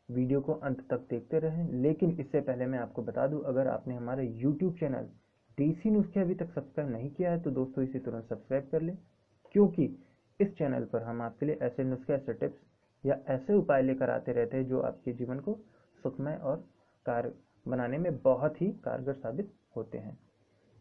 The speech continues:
तो आते हैं अपने topic पर। लगातार बुखार आते हैं, उसके निवारण के लिए हम आपको उपाय बताने जा रहे हैं। यदि किसी को लगातार बुखार आ रहा हो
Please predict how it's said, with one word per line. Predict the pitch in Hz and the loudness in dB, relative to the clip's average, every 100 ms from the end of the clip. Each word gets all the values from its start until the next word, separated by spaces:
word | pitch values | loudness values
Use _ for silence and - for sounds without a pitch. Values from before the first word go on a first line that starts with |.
| _ | _
तो | 139 | 0
आते | 123 - | 0 0
हैं | 175 | 0
अपने | 180 | 2
topic | 175 165 165 190 | 6 6 4 0
पर। | 247 - _ _ _ | -2 -2 _ _ _
लगातार | 123 123 127 127 156 | -4 2 2 2 0
बुखार | 135 135 - 131 | 0 -4 0 0
आते | 131 123 - | 0 -4 -4
हैं, | 135 175 - - | -2 -4 -8 -10
उसके | - - 196 233 - _ _ _ _ _ - _ _ _ _ _ _ 135 | -10 -4 -4 -4 -8 _ _ _ _ _ -20 _ _ _ _ _ _ -2
निवारण | 127 123 123 | 0 0 0
के | 127 135 | -2 -2
लिए | 131 185 | 0 -2
हम | 151 131 - | -2 -6 -6
आपको | 120 - - | -8 -6 -6
उपाय | - 110 110 | -6 -8 -8
बताने | 104 - 104 98 | -10 -10 -10 -8
जा | 98 | -10
रहे | - 113 | -12 -14
हैं। | 120 - _ _ _ _ _ _ _ _ - | -16 -20 _ _ _ _ _ _ _ _ 2
यदि | 190 220 | 4 4
किसी | 208 202 214 208 | 4 2 4 0
को | - | 4
लगातार | 160 139 139 156 190 | 6 6 6 6 6
बुखार | 185 170 156 143 | 4 0 0 -2
आ | 127 123 | 0 0
रहा | 123 | 0
हो | 123 127 160 | -2 -2 -4